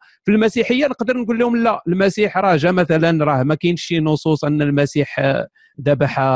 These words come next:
شي، شي قبيلة ولا أمر بالقتال ولا أخذ الجزية ولا دار ولا دار"، ولا في اليهودية نقدروا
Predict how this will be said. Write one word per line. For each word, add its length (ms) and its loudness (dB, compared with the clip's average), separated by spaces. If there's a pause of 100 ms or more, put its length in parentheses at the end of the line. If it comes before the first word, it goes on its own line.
(200)
شي، 240 -2
شي 120 -6
قبيلة 680 2
ولا 380 -2
أمر 280 0
بالقتال 760 -2
ولا 440 0
أخذ 300 -2
الجزية 680 -2
ولا 200 -2
دار 280 0
ولا 180 0
دار"، 220 0 (340)
ولا 200 2
في 80 -8
اليهودية 500 4
نقدروا 380 -2